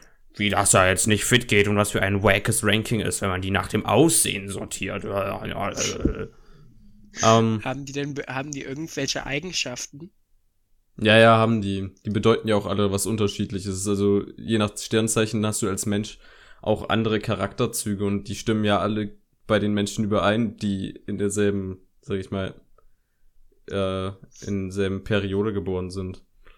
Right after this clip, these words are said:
Speaker 1: Also,
Speaker 2: Ja.
Speaker 1: das darf man nicht, äh, vergessen. Amen.
Speaker 2: Gut,
Speaker 1: Apropos
Speaker 2: äh,
Speaker 1: Amen. <laughs> Es geht jetzt, äh, göttlich weiter mit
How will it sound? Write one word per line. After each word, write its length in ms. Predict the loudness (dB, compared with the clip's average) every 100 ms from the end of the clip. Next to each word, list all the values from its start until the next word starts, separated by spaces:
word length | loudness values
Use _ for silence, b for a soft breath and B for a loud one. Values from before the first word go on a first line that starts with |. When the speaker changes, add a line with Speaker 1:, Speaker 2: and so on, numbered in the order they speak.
| b b _ -6
Speaker 1:
Also, 340 | -6 -2 -4
Speaker 2:
Ja. 260 | -4 -6 -12 -20 -20 _ _ _ -20 -20 _ _ _ -20 _ _ _ _
Speaker 1:
das 200 | -6 0
darf 220 | 2 4
man 160 | 2 0
nicht, 480 | -2 -4 -12 -16 0
äh, 420 | 4 6 4 0
vergessen. 600 | -2 0 0 -2 -6 -8 -16 _ _ _ -20 _ _ _ -20 -20 _ _ -20 _ _ _ _ _ -14
Amen. 440 | -6 -4 -4 -8 -12 _ _ _ -20 _ _ _ -20 -20 -20 -20 _ _ _ _ _ _ _ _ B B B B 2
Speaker 2:
Gut, 100 | 4
Speaker 1:
Apropos 400 | 6 2 2 2
Speaker 2:
äh, 180 | 2 6
Speaker 1:
Amen. 760 | 8 8 6 4 2 2 0 0
<laughs> 40 | -4 -4 B B B B B B -16 -16 -10
Es 160 | -8 2
geht 180 | 4
jetzt, 320 | 6 4 2 2
äh, 160 | 2
göttlich 560 | 6 6 6 4 4 4
weiter 320 | 2 4 4
mit 260 | 4 0